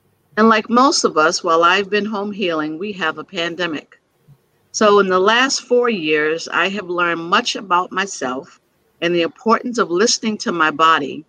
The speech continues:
And to share this journey with you of how I finally broke my silence,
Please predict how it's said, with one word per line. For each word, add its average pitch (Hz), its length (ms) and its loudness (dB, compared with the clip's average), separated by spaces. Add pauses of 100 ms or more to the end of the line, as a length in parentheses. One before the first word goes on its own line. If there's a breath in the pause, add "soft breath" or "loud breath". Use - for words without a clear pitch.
(640 soft breath)
And 185 300 4
to - 100 0
share 240 380 4
this 254 220 -4
journey 214 480 2
with 147 220 -6
you 156 280 -4
of 160 100 -6
how 175 240 0
I 160 140 2
finally 233 460 2
broke 214 400 0
my 202 200 0
silence, 143 720 -2